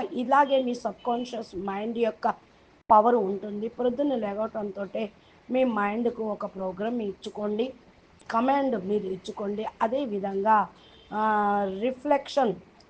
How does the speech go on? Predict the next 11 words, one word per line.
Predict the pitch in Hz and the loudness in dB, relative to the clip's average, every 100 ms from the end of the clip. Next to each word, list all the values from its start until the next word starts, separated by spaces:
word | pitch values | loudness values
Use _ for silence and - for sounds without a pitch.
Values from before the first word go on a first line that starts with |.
| - | -4
అవుతూ | - 214 214 214 | 6 6 6 -2
ఉంటుంది | 208 202 196 214 247 | -2 -4 -6 -6 -4
సబ్‌కాన్షియస్ | 254 202 - 202 190 202 196 175 | -4 -8 -6 -8 -8 -10 -10 -6
మైండ్ | 185 190 196 | -4 -4 -6
కూడా. | - 202 233 247 - - - - - _ _ _ _ _ _ _ _ - _ | -6 0 2 0 -14 -20 -20 -20 -20 _ _ _ _ _ _ _ _ -20 _
మనము | 233 269 269 | 2 4 4
ఏదైతే | 262 - 254 262 220 240 | 2 4 4 4 2 -2
బయట | 208 214 233 233 | 0 0 0 -2
నుండి | 208 214 | -4 -4
ప్రపంచమో | 208 208 196 240 233 214 208 226 190 - - - - | -6 -8 -6 -6 -6 -6 -2 0 -2 -4 -20 -20 -4
మనం | 208 208 | -2 -2